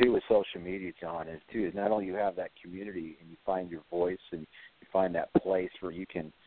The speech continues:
you know, you can, uh, everybody knows your name, so to speak. But the thing about social media is you can post something and just be real, just be honest,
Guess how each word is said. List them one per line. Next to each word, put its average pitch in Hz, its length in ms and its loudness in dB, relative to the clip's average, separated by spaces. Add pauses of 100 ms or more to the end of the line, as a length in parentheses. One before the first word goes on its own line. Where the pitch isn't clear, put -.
(280)
you 95 200 -2
know, 90 100 4
you 87 180 0
can, 87 300 -2
uh, 82 240 4
everybody 90 340 8
knows 92 300 2
your 85 80 -6
name, 95 420 -8
so 85 120 -4
to 80 80 -10 (120)
speak. 85 220 -10 (100)
But 95 120 4
the - 420 -14
thing 190 80 2
about 110 240 6
social 117 300 -2
media 117 280 -2
is - 60 -8
you 120 100 -10
can - 240 -12
post 117 320 0
something 82 460 -4 (480)
and 104 100 -2
just 160 220 2
be 208 160 6
real, 104 580 6
just 143 200 -2
be 147 120 6
honest, 123 340 6